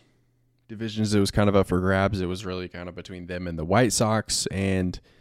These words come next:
you know the team, the, the Twins had good pitching, had a good lineup, and should probably win a weak American League Central, and they did. It, it didn't take much for 'em to,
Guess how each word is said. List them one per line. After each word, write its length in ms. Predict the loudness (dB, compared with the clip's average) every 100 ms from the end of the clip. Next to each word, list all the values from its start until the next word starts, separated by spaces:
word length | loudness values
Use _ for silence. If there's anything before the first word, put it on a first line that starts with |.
| _ _ _ _ _ _ _ _ _ _
you 100 | -2
know 160 | 6 6
the 120 | 6
team, 380 | 4 2 2 2
the, 180 | -2 -2 -4
the 80 | -4
Twins 300 | -2 -4 -2
had 220 | -4 -6
good 220 | -10 -8
pitching, 640 | -6 -6 -6 -6 -4 -6 -10 _ _ _ _
had 160 | -6 -4
a 60 |
good 520 | -4 -2 0 -2 -6 -16 _ _ _ -12
lineup, 640 | -6 -4 -4 -4 -6 -6
and 440 | -4 0 0 -2 -4 -12 _
should 360 | -8 4 4 6
probably 680 | 4 6 8 8 8 6 4
win 260 | 2 0
a 80 | -2
weak 360 | -6 -10 -12 _ _ -14
American 440 | -8 -8 -8 -8
League 140 | -8
Central, 520 | -4 -2 0 2 2 4
and 500 | 4 4 4 2 -2
they 240 | -2 0 0
did. 320 | -2 -8 -8
It, 300 | -2 -2 0
it 140 | -2 6
didn't 240 | 6 6
take 220 | 2 2
much 180 | 2 0
for 180 | 4 4
'em 120 | 4
to, 320 | 4 4 4